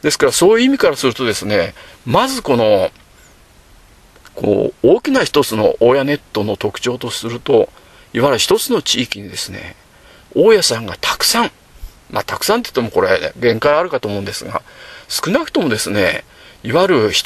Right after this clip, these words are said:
人より二人、二人より三人がいいっていうですね、こういう仲間をですね、作って、この中で、いわゆるお互いに良かったなって言えるような、この、いわゆる仲間づくりをしましょうってことなんですね。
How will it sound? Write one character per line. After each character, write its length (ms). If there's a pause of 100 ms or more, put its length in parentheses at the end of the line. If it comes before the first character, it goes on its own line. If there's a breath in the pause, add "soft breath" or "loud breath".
人 100
よ 180
り 80
二 240
人、 120
二 0
人 240
よ 140
り 60
三 260
人 160
が 120
い 60 (100)
い 100
っ 60
て 160
い 40
う 20
で 100
す 100
ね、 100
こ 240
う 60
い 40
う 100
仲 260
間 140
を 80
で 80
す 120
ね、 140 (460 loud breath)
作 180
っ 40
て、 180
こ 120
の 140
中 300
で、 260 (420 loud breath)
い 80
わ 80
ゆ 60
る 160
お 40
互 320
い 20
に 340
良 140
か 120
っ 60
た 140
な 120
っ 40
て 240
言 80
え 20
る 100
よ 140
う 20
な、 140
こ 100
の、 300 (400 loud breath)
い 80
わ 60
ゆ 60
る 60
仲 240
間 100
づ 120
く 100
り 80
を 40
し 160
ま 160
し 100
ょ 80
う 40
っ 20
て 200
こ 100
と 40
な 60
ん 40
で 60
す 60
ね。 180